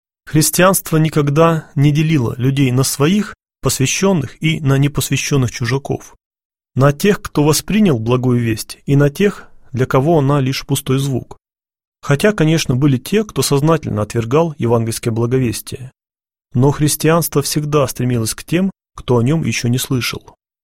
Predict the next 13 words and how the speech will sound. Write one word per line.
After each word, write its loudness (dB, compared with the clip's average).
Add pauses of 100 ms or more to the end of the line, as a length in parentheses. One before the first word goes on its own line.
(260)
Соблазн, 2
которому 2
подверглись -2
первые 0
ученики -4
Христа, -2
был 0
в -14
том, 0 (260)
чтобы 2
остаться 0
с -4
учителем -4